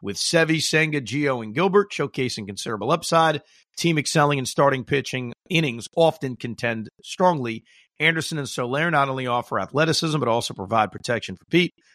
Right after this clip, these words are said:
Karinchak's presence as a top-tier eighth-inning option strengthens our bullpen. You are right that all of those things are still aspects of this team they need to address. They need a designated hitter.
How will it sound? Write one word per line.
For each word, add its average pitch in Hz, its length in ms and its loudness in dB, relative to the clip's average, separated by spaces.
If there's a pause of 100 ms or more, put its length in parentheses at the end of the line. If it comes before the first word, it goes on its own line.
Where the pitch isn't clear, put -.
(140)
Karinchak's 127 480 -2
presence 123 380 -2
as 92 140 -10
a - 100 -16
top-tier 123 420 -2
eighth-inning 110 320 -6
option 101 360 -2
strengthens 98 680 -6
our 90 80 -4
bullpen. 87 340 -10 (300)
You 202 220 0
are 254 180 6
right 151 340 -2
that 113 120 -12 (120)
all 151 240 0
of 151 140 -2
those 147 260 2
things 139 440 0 (1300)
are 147 160 -4
still 202 420 -2
aspects 156 540 2
of 127 100 -8
this 117 160 -6
team 131 220 -4
they 113 100 2
need 113 220 0
to 82 100 -6
address. 80 480 -8 (460)
They 180 240 0
need 151 320 -4
a 120 80 -4
designated 110 640 -6
hitter. 101 260 -10